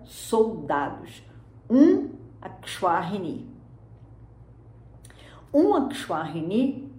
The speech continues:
tem isso tudo. É chamado um Akshwarini Sena, um exército constituído de um Akshwarini. Os Kauravas tinham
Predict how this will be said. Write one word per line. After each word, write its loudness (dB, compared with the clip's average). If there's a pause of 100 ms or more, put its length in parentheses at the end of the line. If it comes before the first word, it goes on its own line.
(400)
tem -6
isso -8
tudo. -10 (600)
É -12
chamado -10
um -2
Akshwarini -6
Sena, 0 (340)
um -6
exército -4 (640)
constituído -6
de -8 (100)
um -8 (100)
Akshwarini. -16 (1040)
Os -14
Kauravas -4
tinham -8